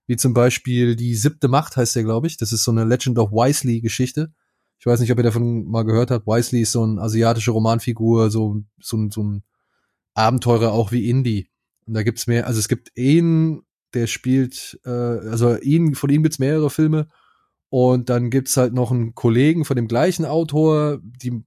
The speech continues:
tauchen manchmal zusammen in den Romanen auf. Und inzwischen gibt's auch von dem einen Filme und von dem anderen Filme. Also es gibt halt Legend of Wisely zum Beispiel und so ein paar andere.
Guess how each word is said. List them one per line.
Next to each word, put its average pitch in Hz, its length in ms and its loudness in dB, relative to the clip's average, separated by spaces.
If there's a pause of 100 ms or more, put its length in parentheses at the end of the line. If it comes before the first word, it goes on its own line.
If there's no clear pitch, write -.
tauchen 139 320 2
manchmal 139 280 0
zusammen 131 360 0
in 139 60 0
den 131 100 2
Romanen 123 440 0
auf. 156 460 0 (440)
Und 127 140 2
inzwischen 131 440 2
gibt's 139 220 -2
auch 123 160 -2
von 127 180 -2
dem 120 120 0
einen 156 360 0
Filme 147 600 2
und 127 300 -2
von 123 140 0
dem 123 160 0
anderen 123 400 0
Filme. 110 380 -2
Also 110 200 -2
es 113 100 -2
gibt - 220 -8
halt 117 180 0
Legend 120 320 0
of 107 80 0
Wisely 139 440 2
zum 135 160 -4
Beispiel 135 440 0
und 123 80 0
so 117 100 0
ein 104 40 -6
paar 117 160 -2
andere. 156 340 0